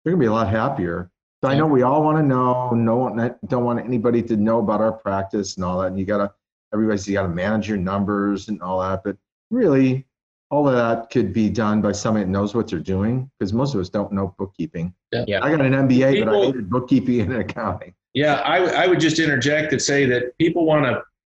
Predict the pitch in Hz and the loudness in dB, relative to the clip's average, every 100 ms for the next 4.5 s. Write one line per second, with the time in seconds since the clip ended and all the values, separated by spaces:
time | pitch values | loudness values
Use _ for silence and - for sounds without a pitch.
0 | _ _ - 135 156 151 147 151 143 120 | _ _ 0 2 4 2 2 2 0 0
1 | 113 147 143 139 123 107 110 127 139 135 | -2 -2 0 2 2 2 2 4 4 2
2 | 120 110 - - 147 - 170 127 131 139 | 2 0 -4 -4 -4 0 2 2 2 0
3 | 123 120 - 113 107 - 131 120 - - | 0 -2 -2 0 0 0 -2 -2 -6 -6
4 | 123 120 - 113 104 | 0 0 0 -4 -4